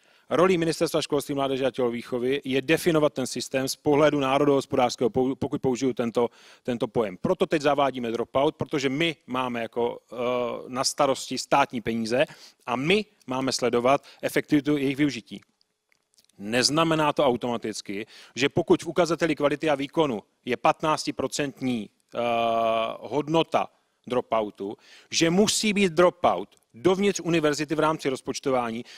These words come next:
překlopen hodnotou patnácti procent. Vůbec ne. V tom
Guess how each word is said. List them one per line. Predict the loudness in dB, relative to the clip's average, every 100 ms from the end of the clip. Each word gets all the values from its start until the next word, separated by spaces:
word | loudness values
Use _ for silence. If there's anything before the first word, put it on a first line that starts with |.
| -12
překlopen | -2 0 4 2 4 2 2 -2 -4
hodnotou | -2 2 2 2 2
patnácti | 0 -4 -6 -6 -4
procent. | -4 -6 -10 -12 _ _
Vůbec | -4 0 0 0
ne. | -4 -6 _ _ _ _ _ _
V | _ 0
tom | 2 2